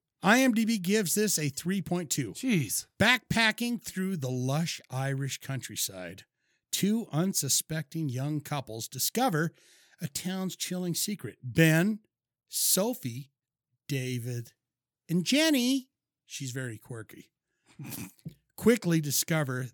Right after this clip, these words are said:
Speaker 1: the idyllic land is not what it appears to be. When the town's residents offer the hikers an old cabin at the edge of the woods, soon the friends will find that one of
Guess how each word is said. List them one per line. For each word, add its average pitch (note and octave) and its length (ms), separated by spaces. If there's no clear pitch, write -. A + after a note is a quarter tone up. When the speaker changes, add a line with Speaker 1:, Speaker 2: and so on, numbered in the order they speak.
Speaker 1:
the C#3+ 220
idyllic E3+ 640
land C3+ 600
is C#3 240
not D3 320
what C3+ 320
it C3+ 200
appears B2 640
to - 140
be. B2+ 380
When C#3+ 140
the C#3 100
town's D#3 600
residents B2+ 640
offer C#3+ 440
the A#2+ 140
hikers C#3+ 560
an A#2+ 220
old C3+ 320
cabin C3 560
at B2+ 120
the A#2 180
edge A#2+ 180
of A2 60
the A2+ 100
woods, C3 340
soon D3+ 600
the C3 80
friends E3+ 440
will C3+ 80
find D#3 520
that A#2+ 140
one D3+ 180
of C3 120